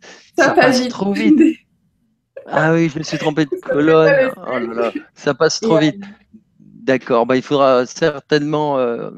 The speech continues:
Speaker 2: euh, voir, euh, la suite.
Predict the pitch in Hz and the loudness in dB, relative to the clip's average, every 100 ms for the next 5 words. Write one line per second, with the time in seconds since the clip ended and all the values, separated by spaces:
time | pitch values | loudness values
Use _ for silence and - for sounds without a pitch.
0 | - _ _ - 107 117 113 107 - 117 | -20 _ _ -16 -12 -10 -12 -14 -14 -16
1 | 117 110 123 135 135 120 113 104 98 98 | -18 -12 -2 0 0 0 0 0 -4 -6
2 | 101 95 101 107 - - - | -6 -8 -6 -6 -8 -14 -16